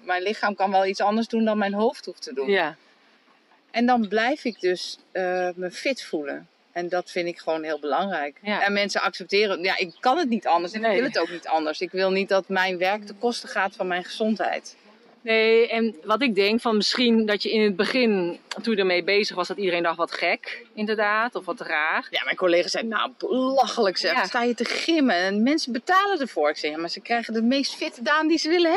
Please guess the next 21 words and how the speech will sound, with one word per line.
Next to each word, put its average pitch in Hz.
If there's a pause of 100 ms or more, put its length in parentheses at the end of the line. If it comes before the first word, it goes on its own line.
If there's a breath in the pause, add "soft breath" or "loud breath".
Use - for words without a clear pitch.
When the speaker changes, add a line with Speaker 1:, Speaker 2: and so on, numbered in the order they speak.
Speaker 1:
hebben." 277 (400 loud breath)
Dus 214
Speaker 2:
Wil 233
je 240
nog 247
meer? 254 (160 loud breath)
Speaker 1:
Ja. 190 (320 loud breath)
Speaker 2:
Nee, 262
maar 247
ik 240
denk, 233
en 226 (160)
nu 262
je 226
allemaal, 277
alles 262
ging 233
vertellen 247
wat 180
jij, 185
eh, 165